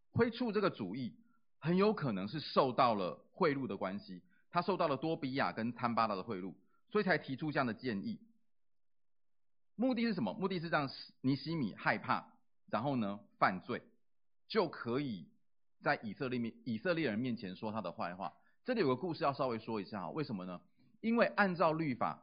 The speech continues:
只有祭司可以进到圣殿，其他的人不可以进到圣殿去。为什么呢？因为圣殿是圣洁的地方，唯有分别为圣，只有分别为圣成为祭司的人可以进到圣殿去，去准备圣殿里面敬拜要用的一切的东西。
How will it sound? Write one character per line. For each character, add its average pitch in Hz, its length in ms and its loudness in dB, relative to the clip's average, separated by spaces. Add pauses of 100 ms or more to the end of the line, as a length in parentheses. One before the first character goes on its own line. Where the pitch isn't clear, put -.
(260)
只 135 400 -2
有 110 240 2
祭 127 320 -6
司 113 320 -6
可 113 180 0
以 95 60 0
进 98 220 -4
到 90 160 0
圣 87 200 -6
殿， 85 180 -10 (440)
其 - 140 -10
他 175 120 2
的 147 80 2
人 107 80 2
不 156 80 -4
可 120 120 0
以 92 40 0
进 104 80 -2
到 98 120 0
圣 92 140 -4
殿 85 160 -4
去。 - 200 -12 (360)
为 165 120 -2
什 143 80 -2
么 110 80 2
呢？ 117 80 0
因 151 140 -2
为 147 200 0 (220)
圣 156 240 -2
殿 135 160 -2
是 135 100 -6
圣 135 300 0
洁 98 120 -4
的 92 100 -2
地 107 200 -4
方， 98 240 -2 (380)
唯 127 180 2
有 156 140 2
分 151 240 -2
别 123 160 0
为 107 200 2
圣， 113 220 0
只 165 100 0
有 156 60 4
分 156 140 -2
别 143 100 4
为 117 140 4
圣 123 180 -2
成 113 140 -2
为 110 100 0
祭 139 240 -8
司 131 140 -6
的 107 120 -2
人 92 120 -4
可 123 100 -2
以 113 40 0
进 135 160 -6
到 117 120 2
圣 127 200 -2
殿 110 200 0
去， 104 220 -6
去 139 100 -6
准 87 220 -8
备 113 100 -2
圣 123 200 -4
殿 120 140 0
里 85 100 -6
面 101 240 -4 (340)
敬 147 260 -2
拜 120 240 0
要 127 140 0
用 120 140 -2
的 98 140 -6
一 - 80 -4
切 143 140 0
的 101 100 0
东 92 200 -4
西。 90 240 -12